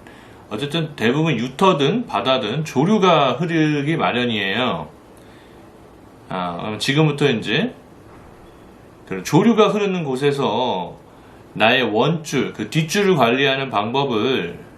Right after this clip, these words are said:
좀 소개를 해드릴까 합니다. 아, 지금부터 설명을 해드릴 건데요.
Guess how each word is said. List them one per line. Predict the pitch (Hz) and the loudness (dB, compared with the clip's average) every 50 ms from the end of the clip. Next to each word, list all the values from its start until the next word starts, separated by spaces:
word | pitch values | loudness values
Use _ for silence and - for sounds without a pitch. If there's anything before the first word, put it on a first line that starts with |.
| - - - | -20 -16 -14
좀 | - 92 92 | -12 -10 -4
소개를 | - - 143 147 156 147 135 135 135 131 | -2 -2 0 2 2 2 2 2 0 0
해드릴까 | 131 147 151 156 151 135 131 120 113 110 - 151 160 170 170 151 | 0 -2 -2 -2 -2 0 0 0 0 0 2 4 4 4 4 2
합니다. | 147 143 127 117 101 98 90 82 - - - - - - - - - - - - - - - - - - - - - - - - - - - - - - - - - - - - - - - - - - - - - - - - - - - - - - - - - - - - - - - - - - - - - - - - - - - - - - - - - - - - - - - - - - - | 0 -2 -2 -4 -2 -2 -4 -6 -6 -10 -20 -20 -20 -18 -18 -18 -18 -20 -20 -18 -16 -16 -14 -14 -16 -18 -20 -20 -20 -20 -20 -20 -20 -20 -20 -20 -20 -20 -20 -20 -20 -20 -20 -20 -20 -20 -20 -20 -20 -20 -20 -20 -20 -20 -20 -20 -20 -20 -20 -20 -20 -20 -20 -20 -20 -20 -20 -20 -20 -20 -20 -20 -20 -20 -20 -20 -20 -20 -20 -20 -20 -20 -20 -20 -20 -20 -20 -20 -20 -20 -20 -20 -20 -20 -20 -20 -20 -12 -8
아, | 92 98 101 104 104 101 101 101 98 95 95 - - - - - - - - - - - - - - - - - - - - - - | -4 -2 0 0 0 0 0 -2 -2 -4 -6 -10 -14 -16 -20 -20 -20 -20 -20 -20 -20 -20 -20 -20 -20 -20 -20 -20 -20 -20 -20 -18 -10
지금부터 | - - 147 156 165 - 185 | -4 0 0 2 2 2 2
설명을 | 160 196 220 240 247 233 208 196 185 185 190 | 4 4 6 6 6 4 2 2 0 -2 -2
해드릴 | 175 190 175 170 156 | -2 -4 -4 -4 -4
건데요. | 151 151 147 139 139 156 202 226 170 - | -2 -4 -2 -2 0 0 0 0 -2 -4